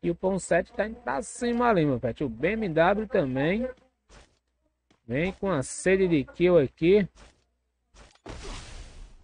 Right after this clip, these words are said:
O Jetta tá vindo mais uma vez pra partida. O, que eu acho que é o modo de falar aqui, eu acho que é o King, né, velho? O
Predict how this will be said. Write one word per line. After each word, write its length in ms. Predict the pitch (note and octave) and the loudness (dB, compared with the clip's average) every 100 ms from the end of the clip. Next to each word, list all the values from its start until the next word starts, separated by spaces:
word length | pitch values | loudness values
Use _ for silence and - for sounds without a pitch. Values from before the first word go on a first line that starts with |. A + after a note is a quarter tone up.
| - - _ - _ _ _ _ _ _ _ - | -20 -20 _ -20 _ _ _ _ _ _ _ -8
O 180 | C3 | -6
Jetta 1000 | G2+ - G2+ C#3+ - _ _ B2+ G#2+ E2+ - _ _ _ | -6 -8 0 2 2 _ _ -4 -2 -6 -14 _ _ _
tá 200 | - A#2+ A2+ | -10 -8 -6
vindo 240 | C#3+ C#3+ | -4 -4
mais 240 | B2 D#3 | 0 0
uma 120 | C#3+ C3 | 0 0
vez 200 | C#3 D#3 | -2 0
pra 140 | D3 | -2
partida. 1000 | - C#3 A2+ - D#3+ F3 G3+ G3+ G3+ F#3+ - - - _ _ _ _ _ _ _ _ _ _ - A3+ _ _ _ _ | 0 -2 -4 -8 -2 2 2 4 4 2 -6 -18 -20 _ _ _ _ _ _ _ _ _ _ -20 -20 _ _ _ _
O, 380 | D3 B2 A#2 A#2+ - _ _ _ _ | -4 -2 -4 -6 -14 _ _ _ _
que 80 | - | -6
eu 40 | |
acho 160 | C3 - | -4 -4
que 80 | - | -4
é 40 | |
o 60 | C#3 | -2
modo 260 | C3+ D#3 | 2 2
de 100 | D3+ | 0
falar 440 | - E3+ C#3 C#3 D3 | -4 0 2 4 4
aqui, 180 | B2+ C#3+ | 2 2
eu 80 | |
acho 180 | C#3+ C#3 | 2 0
que 80 | - | 0
é 40 | |
o 100 | F3 D#3+ _ | 0 0 _
King, 320 | - C3+ C#3+ B2+ | -6 -2 0 0
né, 140 | D3 | -2
velho? 300 | E3+ A2+ G#2 - - - _ _ _ _ _ _ _ _ _ _ _ - - - | -4 -6 -10 -14 -20 -20 _ _ _ _ _ _ _ _ _ _ _ -18 -18 -14
O 100 | A2+ | -14